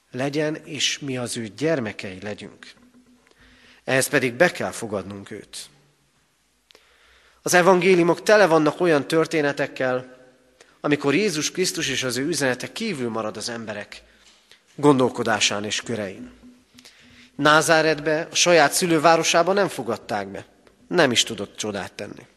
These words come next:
A farizeusok nem fogadták be, semmit nem értettek meg az ő tetteiből. Voltak olyan városok, ahova a tanítványok mentek el,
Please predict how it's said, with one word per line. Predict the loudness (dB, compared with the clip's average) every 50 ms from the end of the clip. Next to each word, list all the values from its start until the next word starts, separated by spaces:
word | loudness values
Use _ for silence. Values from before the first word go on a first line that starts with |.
| _ _ _ _ _ _ _ _ _ _ _ -20 -16 -14 -12 -10 0
A | 2 4
farizeusok | 6 6 6 6 6 6 4 4 4 4 4 2 2 2 0
nem | 0 0 0
fogadták | -2 -2 -2 0 -2 -2 -2 -4 -6 -4 -4 -6
be, | -8 -10 -10 -14 -20 -20 _ _
semmit | -4 2 4 4 6 6 4 2 0 -2 -4 -2
nem | 0 0 0 0
értettek | -2 -4 -6 -8 -12 -12 -12 -12 -12 -10
meg | -6 -6 -6 -6 -6 -8 -14 _ _ _
az | -8 -6
ő | -6 -6
tetteiből. | -6 -6 -6 -6 -6 -8 -10 -8 -8 -10 -12 -16 -18 -20 -20 _ _ _ _ _ _ -20 -20 -20 -20 -20 -20 -16 2
Voltak | 6 8 8 8 8 6 4
olyan | 4 4 4 6
városok, | 6 6 6 6 6 4 2 2 0 2 2
ahova | 2 4 4 6 6
a | 4 6
tanítványok | 4 4 2 2 2 0 0 -2 -2 -2 -2 -4
mentek | -4 -4 -4 -4 -4 -6 -6 -2 2
el, | 4 4 4 4 2 -2 -10